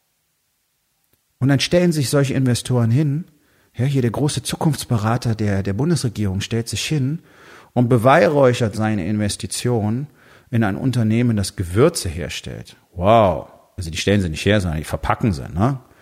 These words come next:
Kaufen sie ein und verpacken sie. Das haben wir ja noch nie gehabt, dass jemand Gewürze verkauft. Ich meine, hier in Hamburg haben wir die Speicherstadt, da sind früher überwiegend Gewürze gelagert worden, immer so. Ist ja auch egal. Und dieser Herr Investor, der Zukunftsberater der Bundesregierung,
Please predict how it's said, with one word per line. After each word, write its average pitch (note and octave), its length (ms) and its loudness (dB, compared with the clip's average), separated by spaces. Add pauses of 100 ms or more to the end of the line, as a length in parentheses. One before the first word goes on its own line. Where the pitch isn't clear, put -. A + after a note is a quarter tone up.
(140)
Kaufen F#2+ 240 0
sie D#2+ 100 -4
ein G2 140 0
und F#2 80 0
verpacken G2 460 -4
sie. B1+ 160 -12 (320)
Das D#2+ 180 0
haben B2+ 120 4
wir C#3+ 80 6
ja A#2+ 60 6
noch A2+ 120 6
nie B2+ 160 4
gehabt, A2 260 4
dass - 160 -2
jemand G#2 240 2
Gewürze G2 380 0
verkauft. - 600 -10 (680)
Ich - 40 -20
meine, D#2+ 160 -2
hier G2+ 140 2
in F#2+ 80 4
Hamburg G#2 240 4
haben G2+ 120 2
wir F2 40 2
die E2+ 80 -2
Speicherstadt, F#2 720 -2
da F2 40 -4
sind E2 180 -6
früher F#2 220 0
überwiegend F#2 420 0
Gewürze F#2 340 -2
gelagert F#2 460 2
worden, B1+ 220 -10
immer F2+ 180 -2
so. E2 180 -6 (380)
Ist A2 100 0
ja D#3+ 80 4
auch D3+ 100 2
egal. B2 460 0 (340)
Und B2 260 2
dieser G3+ 420 2
Herr E3 260 4
Investor, G2+ 720 0
der F#2+ 200 -6
Zukunftsberater - 1160 0
der E2+ 80 -6
Bundesregierung, F#2 760 -4